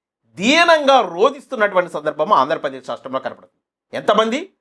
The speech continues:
లక్షన్నర పైగా పెన్షన్లు తీసేస్తున్నారు. Already నోటీసులు ఇచ్చేశారు, తీసేశామని నోటీసులు కూడా ఇచ్చారు. అయితే మందకృష్ణ అన్న, నేను ఒకటి అడుగుతున్నా,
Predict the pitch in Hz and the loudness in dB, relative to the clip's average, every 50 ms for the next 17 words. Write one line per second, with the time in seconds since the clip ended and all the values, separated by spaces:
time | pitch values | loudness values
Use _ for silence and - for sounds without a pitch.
0 | _ _ _ _ _ - 110 131 165 180 - _ _ - - 220 196 185 180 170 | _ _ _ _ _ -6 -2 -2 -2 -2 -2 _ _ -4 0 0 2 4 4 4
1 | 165 156 156 143 - - 131 131 147 160 156 175 170 156 - 139 120 123 - 139 | 4 4 2 0 0 -2 -2 -2 0 2 4 4 4 4 2 -4 -8 -10 -14 -16
2 | 131 131 123 _ 113 107 _ 110 98 _ _ _ 98 87 80 80 82 87 98 113 | -16 -16 -18 _ _ _ _ -20 -20 _ _ _ _ _ _ _ _ _ -16 -16
3 | 123 120 104 85 _ _ _ _ _ _ _ - 151 208 262 285 285 302 262 220 | -14 -14 -16 -18 _ _ _ _ _ _ _ -2 0 2 2 0 0 0 0 0
4 | 233 262 262 285 - - 247 - - 302 302 302 220 160 - - _ _ _ _ | 0 0 0 -4 -18 -20 -12 -4 0 0 2 2 2 -2 -2 -4 _ _ _ _
5 | _ _ - 208 233 226 269 254 254 254 247 233 247 254 247 220 202 233 254 294 | _ _ -20 -12 -2 2 4 4 4 4 0 -2 -4 -6 -4 0 2 2 2 2
6 | 269 233 262 294 285 294 285 254 202 - - 247 190 127 - _ _ _ _ _ | -2 -8 -2 2 4 6 6 4 2 4 4 4 4 2 -2 _ _ _ _ _
7 | _ _ _ 104 104 - - 220 320 349 - - _ _ _ _ _ _ _ _ | _ _ _ -20 -6 0 2 2 2 2 0 -8 _ _ _ _ _ _ _ _
8 | - 113 156 233 311 302 311 285 - 330 311 277 226 180 180 240 415 - _ _ | -4 -2 0 0 0 0 -2 -2 2 2 4 4 6 4 4 2 0 -4 _ _
9 | _ _ 147 180 220 226 208 185 160 139 123 131 151 175 - 190 131 92 | _ _ -2 0 2 2 2 2 2 0 -2 -2 -2 -4 -4 -4 -4 -4